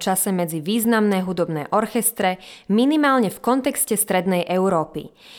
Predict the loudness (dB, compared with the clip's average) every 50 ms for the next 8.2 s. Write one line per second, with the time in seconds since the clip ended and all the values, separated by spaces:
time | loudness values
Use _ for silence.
0 | -8 -2 0 0 2 2 0 0 -2 0 0 0 -2 -2 0 0 0 0 2 0
1 | 0 0 0 0 0 0 0 0 0 -2 -2 -2 0 0 0 -2 -4 -6 -6 -4
2 | -2 0 0 0 2 2 2 2 2 0 -2 -4 -4 -4 -4 -4 -4 -2 -2 -2
3 | -4 -6 -8 -6 -4 -2 -2 0 0 -2 -2 -2 -2 -4 -4 -4 -6 -6 -8 -6
4 | -4 0 0 2 2 2 2 0 -2 -4 -4 -4 -4 -2 0 0 0 0 0 -2
5 | -4 -4 -4 -4 -6 -8 -10 -12 _ -20 -20 -20 -20 -20 -10 -4 0 0 0 2
6 | 0 0 0 0 0 0 -2 -2 -2 -4 -4 -4 -6 -6 -6 -4 -2 0 0 2
7 | 2 2 2 2 0 0 -2 -6 -8 -6 -6 -6 -6 -2 0 0 0 0 0 2
8 | 2 2 0 -2